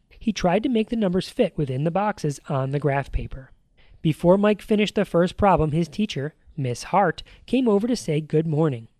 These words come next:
They greeted each other, and she picked up the notebook from the outbox. She read the note from Mike and his mother. The night before, Mike had filled out the note by circling pictures with his mother. The pictures told the teacher what he did at home that night.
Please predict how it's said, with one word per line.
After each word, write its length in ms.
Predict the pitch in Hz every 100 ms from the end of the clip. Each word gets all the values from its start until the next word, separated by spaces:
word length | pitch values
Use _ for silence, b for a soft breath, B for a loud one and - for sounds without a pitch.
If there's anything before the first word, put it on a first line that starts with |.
| b -
They 120 | 208
greeted 300 | 208 294 233
each 180 | 160 -
other, 320 | 147 156 214 -
and 100 | 165
she 160 | 226
picked 300 | 233 220 -
up 140 | 151 151
the 80 |
notebook 440 | 190 190 185 131 131
from 140 | 151
the 140 | 165 220
outbox. 640 | 165 165 135 117 - - - - B B
She 200 | - 226
read 220 | 180 175
the 60 | 269
note 280 | 240 151 -
from 140 | 240
Mike 300 | 190 123 -
and 80 | 131
his 140 | 147
mother. 360 | 147 131 117 123 _ _ b b b
The 80 | 156
night 220 | 185 202
before, 460 | 226 - 269 220 - b
Mike 200 | 247 262
had 120 | 254
filled 240 | - 202 208
out 140 | 240
the 60 | 277
note 260 | 175 143
by 140 | - 220
circling 480 | - 202 - 247 226
pictures 420 | 262 - 147 135
with 120 | 127
his 160 | 190 165
mother. 380 | 180 139 117 - _ b b -
The 100 | 196
pictures 400 | 247 247 294 254
told 220 | 175 190
the 80 | 254
teacher 420 | - 160 175 180 -
what 180 | 143 160
he 80 |
did 140 | 170 196
at 100 | 214
home 240 | 233 285
that 220 | 170 123
night. 260 | 127 117 123